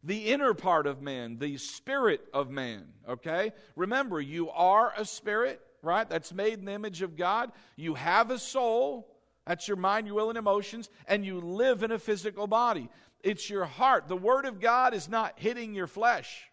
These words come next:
<laughs> The Word of God is impacting your soul through your spirit. It is being impacted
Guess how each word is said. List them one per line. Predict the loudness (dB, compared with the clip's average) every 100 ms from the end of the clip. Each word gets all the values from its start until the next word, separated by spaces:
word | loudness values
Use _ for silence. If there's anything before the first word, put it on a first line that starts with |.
| _ -14
<laughs> | -12 -14 -16 -20 -20 -20 -20 -2
The | 6
Word | 8 8
of | 6 2
God | 4 4 4 2 -4 -18 _
is | -4 -2 -4 -8 -4
impacting | -2 -2 2 4 4 -2 -8 -6
your | -6
soul | -6 0 2 2 2
through | -2 -2 -2
your | -2 -6
spirit. | -6 -2 0 0 0
It | -2
is | -2 -4 -4
being | -6 -6
impacted | -6 -6 -4 -4 -4 -6 -10